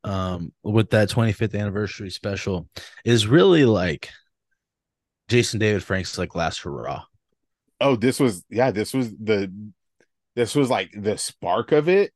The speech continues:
Speaker 1: Mm-hmm.
Speaker 2: And it was, like, that quick flash. And I say spark 'cause it was, it was a quick flash. Um,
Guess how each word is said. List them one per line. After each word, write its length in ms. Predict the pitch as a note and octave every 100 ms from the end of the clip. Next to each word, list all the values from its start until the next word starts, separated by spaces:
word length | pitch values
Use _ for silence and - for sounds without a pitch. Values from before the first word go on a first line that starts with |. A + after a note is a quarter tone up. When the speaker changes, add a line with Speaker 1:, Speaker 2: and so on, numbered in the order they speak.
| _ _ _ _ _ _
Speaker 1:
Mm-hmm. 200 | A2 C#3+
Speaker 2:
And 100 | A#2+
it 80 | B2+
was, 100 | B2+
like, 140 | A2
that 160 | G#2+ F#2+
quick 240 | - A2
flash. 340 | - F2+ - -
And 100 | A2+
I 60 | G#2
say 160 | A#2
spark 260 | A2+ G#2+ G#2
'cause 120 | G#2+
it 40 |
was, 180 | C3+ A#2+
it 40 | - _ _ -
was 80 |
a 60 | G#2
quick 260 | - G#2 -
flash. 560 | G#2+ A2+ - - - _ _ _ _ _
Um, 480 | G2 F#2+ F2 E2+ D2+